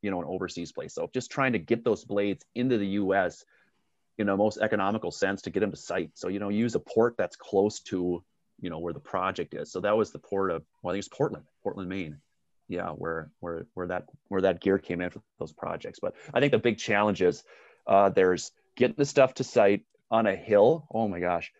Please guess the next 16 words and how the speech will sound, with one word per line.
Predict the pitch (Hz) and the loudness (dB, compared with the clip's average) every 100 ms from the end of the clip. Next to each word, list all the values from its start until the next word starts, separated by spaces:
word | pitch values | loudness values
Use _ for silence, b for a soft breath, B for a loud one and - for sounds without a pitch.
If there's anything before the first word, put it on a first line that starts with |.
| _ | _
So | - 107 | -2 0
if | |
you're | 110 | 2
building, | 123 160 143 131 | 4 4 4 2
right, | 101 120 - _ - | 2 0 -4 _ -14
<laughs> | - - | -2 2
you | 165 | 4
know, | 151 | 4
on | 156 117 | 4 2
a | |
hill, | 101 131 113 | 4 6 6
I | |
need | 113 110 | 6 2
a | |
flat | - 110 117 | 4 4 4
spot. | - 92 90 | 2 2 2